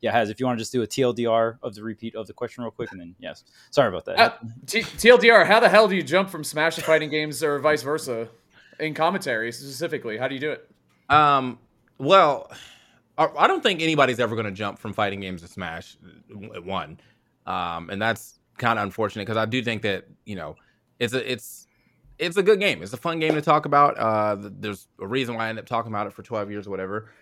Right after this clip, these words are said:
Speaker 3: But the jump from Smash to F G C has been slightly easier for me because of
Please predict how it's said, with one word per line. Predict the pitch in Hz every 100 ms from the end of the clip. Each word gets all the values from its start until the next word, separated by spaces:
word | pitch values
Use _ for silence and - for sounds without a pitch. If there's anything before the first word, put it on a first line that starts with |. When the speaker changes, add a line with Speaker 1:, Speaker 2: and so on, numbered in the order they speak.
| _ _ _
Speaker 3:
But | 107 147 131 - _ _ _ _ _ _
the | 135 139 135 123 113 -
jump | 123 180 247 _ _
from | - 151 139 123 113 107 _ _ _
Smash | - 143 139 147 - -
to | 123 107 -
F | 127 110
G | 104
C | - 113 101 95 _ _ _ _
has | 113 123 110 104
been | 101 110 107 101 101 92 _ _ _ _ _ _
slightly | - - 123 120
easier | 123 117 107 110
for | 104 113 104
me | 104 98
because | 95 92 110 98 87
of | 90 87 82